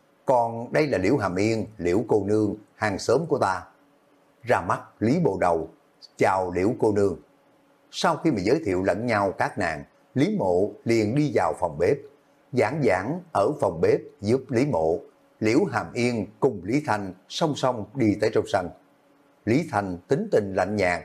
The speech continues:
khi ở cùng với người quen thuộc cũng rất ít nói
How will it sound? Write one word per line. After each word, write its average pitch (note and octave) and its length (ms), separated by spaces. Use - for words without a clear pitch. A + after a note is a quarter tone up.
khi C#3 340
ở A#2 260
cùng G2 200
với A#2 100
người F#2+ 280
quen G#2+ 240
thuộc F2+ 240
cũng C3 220
rất D#3+ 220
ít E3+ 200
nói D#3 120